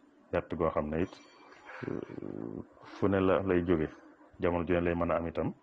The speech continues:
Loolu mooy terrorisme dëgg-dëgg. Kadhafi ñu ko songoon, dañoo ñëw jàkkaarloo ak moom, tubaab yi nag jàppale leen.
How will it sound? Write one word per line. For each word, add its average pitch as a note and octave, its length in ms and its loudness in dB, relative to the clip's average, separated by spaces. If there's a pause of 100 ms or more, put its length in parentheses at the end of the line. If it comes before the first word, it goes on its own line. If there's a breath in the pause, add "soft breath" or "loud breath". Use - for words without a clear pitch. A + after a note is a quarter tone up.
(680 loud breath)
Loolu F2 240 2
mooy F2+ 180 0
terrorisme D#2+ 340 -2
dëgg-dëgg. D2 300 -6
Kadhafi E2 420 0
ñu F2 80 -2
ko F#2+ 120 -2
songoon, F2 420 2 (800 loud breath)
dañoo D#2+ 240 2
ñëw F2+ 300 4
jàkkaarloo E2 440 4
ak D2+ 60 0
moom, F2+ 300 0 (100)
tubaab D#2 280 0
yi E2+ 40 2
nag A#2 140 0
jàppale A2 320 4
leen. E2+ 180 2